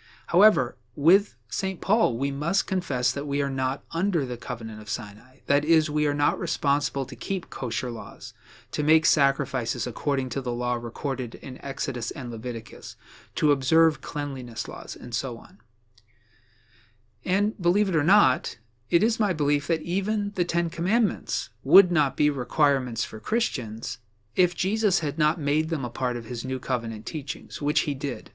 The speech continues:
in Matthew chapters five and six. So becoming a Christian is not about first becoming an Israelite. Christians like Paul are not under the covenant of Sinai.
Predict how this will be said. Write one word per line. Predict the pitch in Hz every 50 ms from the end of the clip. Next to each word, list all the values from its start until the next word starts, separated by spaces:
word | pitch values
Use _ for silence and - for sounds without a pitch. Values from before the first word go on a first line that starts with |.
| _ _ _
in | - 131 131
Matthew | 131 131 131 127 - - 123 120
chapters | - - 143 131 127 - 127 113 -
five | - - 127 123 120 117
and | 113 107 -
six. | - - - 135 - - - - - - - _ _ _ _ _ _ _ _ _ _ _ _ - _ _ _ _ _ _ _ _ _ _ _ _ _ _ - - - - -
So | - - 180
becoming | 165 170 165 - - 196 226 240 240
a | 226 -
Christian | - 151 139 - - - 139 156
is | - 160 147 -
not | 151 143 143 156 170 196 -
about | 170 139 143 139 147 -
first | - - - 147 143 143 - - -
becoming | 156 139 - - 135 131 123 120 120
an | 117 131
Israelite. | - 156 175 175 170 151 120 117 117 - - - _ - - - _ _ _ _ _ _ _ _ _ _ _ - - - _ _
Christians | - - 190 202 202 - - 214 208 180 -
like | 151 147 170 165
Paul | - - 123 123 127 131
are | - 139 135
not | 135 135 135 135 139 -
under | - 151 170 180 147 127 117 - - - _ _ _ _
the | - -
covenant | - - 135 123 120 120 120 120
of | 123 120
Sinai. | - - 170 175 180 147 104 - - -